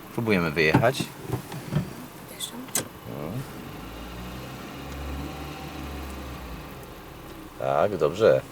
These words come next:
Speaker 1: dobrze. Nie za, nie, ale po co już za dużo? Troszeczkę. Z-, odbiliśmy kierownicą i wystarczy. Bo za chwileczkę będziemy mieli powoli, czyli niższe sprzęgło. Tak,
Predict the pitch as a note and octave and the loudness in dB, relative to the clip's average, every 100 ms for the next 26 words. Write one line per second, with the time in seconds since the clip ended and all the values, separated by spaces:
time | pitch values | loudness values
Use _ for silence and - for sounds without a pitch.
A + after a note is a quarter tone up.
0 | - B1+ C#2+ G2 E2 D2+ F2+ F#2+ E3 F#3 | 0 6 6 4 4 4 6 2 8 8
1 | - G3 C4+ - - F#2 - - F2 - | 8 4 4 2 6 8 8 4 4 2
2 | D#2+ D#2+ D2 C2 - - - - - - | 0 2 4 4 2 -10 -8 -8 -8 -10
3 | - - G#2+ - F3+ - D#2 G#1+ - - | -10 -2 2 8 8 8 6 6 6 -10
4 | - D#2+ F2 - F#2+ F#2+ F#2+ F#2 - A#2 | -8 0 0 6 4 6 4 4 2 4
5 | G2+ F#2+ G2+ C3+ E3+ G#3+ - C3 F2+ - | 6 6 4 4 4 2 8 6 6 4
6 | D2 - - - - - - E2+ F2+ - | 4 2 -10 -10 -10 -8 -4 0 2 4
7 | A2 - C3 A#2+ B2 B2 C#3 C#3+ - - | 2 4 2 4 2 4 6 4 -2 -8
8 | - - D2+ F#2+ F#2 A2 E2 C2 C2+ - | -8 -6 2 6 12 12 10 2 -4 -4
9 | D#2 E2+ G2+ A#2+ - G#2+ - D2+ C#2 - | -2 2 2 2 2 0 2 2 2 -2
10 | - - - - - G#2 G#2 - - - | -8 -10 -12 -12 -12 -12 -12 -14 -14 -14
11 | - - - - - - - - - - | -16 -16 -16 -16 -16 -16 -16 -16 -16 -18
12 | - - - - - - - - - - | -18 -18 -18 -18 -18 -18 -16 -16 -16 -16
13 | - - - - - - - - - - | -16 -16 -16 -16 -16 -16 -16 -16 -16 -16
14 | - - - | -16 -8 -6